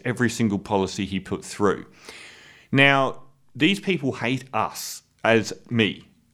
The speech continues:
on the left. They really hate everything you stand for. They are extremely aggressive in attacking you.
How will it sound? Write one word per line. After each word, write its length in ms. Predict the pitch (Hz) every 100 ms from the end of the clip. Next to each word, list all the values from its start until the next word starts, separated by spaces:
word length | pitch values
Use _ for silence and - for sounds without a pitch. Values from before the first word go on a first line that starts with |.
| 117
on 180 | 117 110
the 80 |
left. 440 | 101 85 - - - _ _ -
They 360 | 113 117 113 -
really 320 | 110 131 147
hate 300 | 123 117 110
everything 400 | 113 117 113 117
you 80 | 104
stand 420 | 98 - 131 131
for. 380 | 131 135 131 127 - _
They 440 | 98 101 104 98 -
are 460 | 101 98 98 95 104
extremely 720 | 104 - - 131 139 127 104
aggressive 560 | 98 104 113 - 104
in 140 | - 92
attacking 540 | 90 - 131 - 131
you. 260 | 123 123